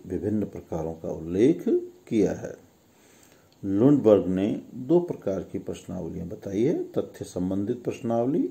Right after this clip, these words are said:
और मनोवृत्ति संबंधित प्रश्नावली। पीवी यंग अपनी पुस्तक Scientific Social Survey and Research में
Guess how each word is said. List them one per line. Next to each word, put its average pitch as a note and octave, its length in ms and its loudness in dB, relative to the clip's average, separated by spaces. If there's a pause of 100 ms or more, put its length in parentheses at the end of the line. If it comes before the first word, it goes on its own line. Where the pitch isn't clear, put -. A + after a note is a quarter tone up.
(120)
और D4 160 -2
मनोवृत्ति G#2 680 0 (140)
संबंधित D#2+ 760 -4
प्रश्नावली। - 600 -10 (1400)
पीवी C#3 300 6 (100)
यंग G#3 500 2
अपनी - 220 -4
पुस्तक - 640 -2
Scientific E3+ 840 -2
Social C3+ 440 -2
Survey A#2+ 520 4
and F#2 260 4
Research D3 580 0
में F#2+ 360 0